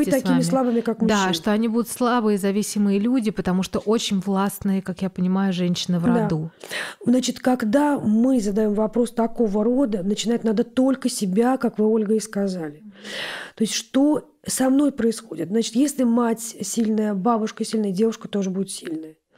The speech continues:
Speaker 2: Она может не любить в себе эту силу, но она будет выбирать, может быть, сильного мужчину, но он с ней не сможет с-,
Speaker 1: Мгм.
Speaker 2: взаимодействовать. Он будет чувствовать её внутреннюю силу, и тогда на неё будут,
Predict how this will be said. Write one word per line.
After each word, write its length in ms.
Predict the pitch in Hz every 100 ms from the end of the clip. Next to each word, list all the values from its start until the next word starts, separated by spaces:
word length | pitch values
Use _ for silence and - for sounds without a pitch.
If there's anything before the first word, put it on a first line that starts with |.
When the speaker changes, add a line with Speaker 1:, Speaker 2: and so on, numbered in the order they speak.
| - - - - - -
Speaker 2:
Она 200 | 220 262
может 200 | 285 277
не 80 | 269
любить 260 | 240 247
в 40 | -
себе 180 | 214
эту 140 | 220 220
силу, 360 | 214 214 208 202
но 260 | 208 220 220 - - - - -
она 180 | 220
будет 160 | 226 240
выбирать, 520 | 233 240 277 277 - - _ _ _ - - _ - 165 165 - - - - -
может 180 | 226
быть, 100 | 220
сильного 360 | 226 - 233 226
мужчину, 400 | 226 247 220 190
но 160 | 208 226
он 100 | 226
с 120 | 226
ней 80 | 226
не 80 | 226
сможет 380 | - 226 202 -
с-, 120 | -
Speaker 1:
Мгм. 140 | 220
Speaker 2:
взаимодействовать. 720 | 208 220 226 208 165 - _ - _ _ _ _ _ _ - -
Он 160 | 262
будет 220 | 240 233
чувствовать 400 | 247 277 262 233
её 160 | 226 214
внутреннюю 540 | 208 220 180 208 214 202 - - - -
силу, 400 | - - 269 294
и 160 | - -
тогда 240 | 254 233
на 80 | 220
неё 220 | 226 220 214
будут, 280 | 208 208